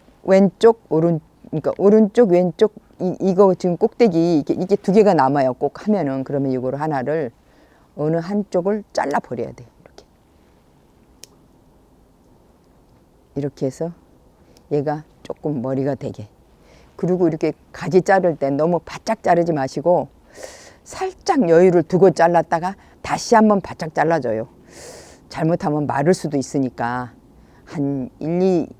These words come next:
뭐 보통 소사 이 센치라 그러는데 일본 책에 보니까 우리나라는 지금 잘 모르겠는데 일본 책에는 이 센치라고 돼 있더라고요. 일본은 근데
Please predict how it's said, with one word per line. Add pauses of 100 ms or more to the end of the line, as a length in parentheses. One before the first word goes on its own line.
(320)
뭐 (320)
보통
소사
이
센치라
그러는데 (840)
일본 (160)
책에
보니까
우리나라는
지금
잘
모르겠는데
일본
책에는
이
센치라고
돼
있더라고요.
일본은
근데